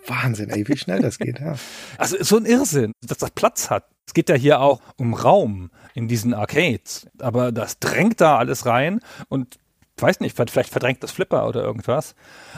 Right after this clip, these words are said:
Speaker 2: aber die schaffen da Platz für, um diese ganzen Sachen irgendwie an den Markt zu bringen.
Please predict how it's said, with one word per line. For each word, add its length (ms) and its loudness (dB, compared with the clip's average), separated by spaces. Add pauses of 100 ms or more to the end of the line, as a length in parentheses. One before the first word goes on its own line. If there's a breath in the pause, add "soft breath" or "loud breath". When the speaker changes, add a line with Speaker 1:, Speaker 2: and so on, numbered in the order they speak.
Speaker 2:
aber 640 4
die 240 -2
schaffen 320 -2
da 140 6
Platz 240 0
für, 240 -2
um 100 -4
diese 240 2
ganzen 300 0
Sachen 280 -2
irgendwie 540 0
an 140 -2
den 120 2
Markt 220 -6
zu 80 -16
bringen. 380 -16